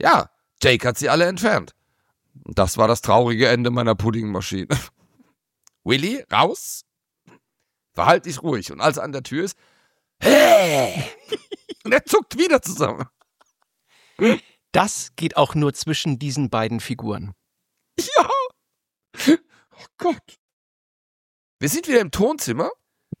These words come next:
Speaker 1: Und da finde ich Trevor einen Monster-Gag. Weil, äh, Willi sagt, „Jake, ich glaube, ich muss mich bei dir entschuldigen.“ „Entschuldigen? Hat sie der weiche Keks so hart getroffen?“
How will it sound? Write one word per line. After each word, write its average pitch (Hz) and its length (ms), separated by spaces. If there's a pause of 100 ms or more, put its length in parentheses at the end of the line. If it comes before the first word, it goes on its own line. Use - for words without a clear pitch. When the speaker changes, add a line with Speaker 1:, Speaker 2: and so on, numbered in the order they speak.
(460)
Speaker 1:
Und 135 180
da - 220
finde 139 280
ich 180 60 (680)
Trevor 143 320
einen 165 320 (500)
Monster-Gag. 143 840 (1400)
Weil, 147 340
äh, 131 180
Willi 160 200
sagt, 151 240
„Jake, 156 280
ich 147 140
glaube, 143 520
ich 131 160
muss 135 180
mich 131 140
bei 113 120
dir 120 100
entschuldigen.“ 131 720
„Entschuldigen? 123 600 (300)
Hat 113 160
sie 139 100
der 131 140
weiche 139 260
Keks - 280
so 151 180
hart 294 180
getroffen?“ - 440